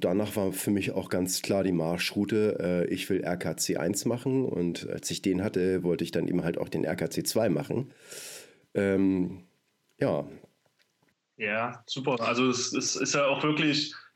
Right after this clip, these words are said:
Speaker 2: ähm, wenn du, also wenn du dann mehr willst, nicht nur diese, äh, du,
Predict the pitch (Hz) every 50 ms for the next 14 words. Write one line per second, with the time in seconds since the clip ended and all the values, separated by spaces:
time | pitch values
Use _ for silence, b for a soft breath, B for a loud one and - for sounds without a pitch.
0 | _ _ _ _ 139 127 123 120 123 123 120 120 120 120 120 120 117 - _ B
1 | B B B B B _ _ _ 127 123 123 135 139 139 135 135 135 131 127 127
2 | 127 117 - - - - 117 113 120 117 139 175 175 165 156 151 143 147 143 151
3 | 160 175 175 170 151 147 156 180 202 190 151 - - - - - _ _ _ _
4 | _ - 143 156 - - 170 156 151 147 - 139 139 131 123 123 123 123 120 120
5 | 120 117 117 113 113 - 123 117 117 113 113 113 117 117 117 117 117 B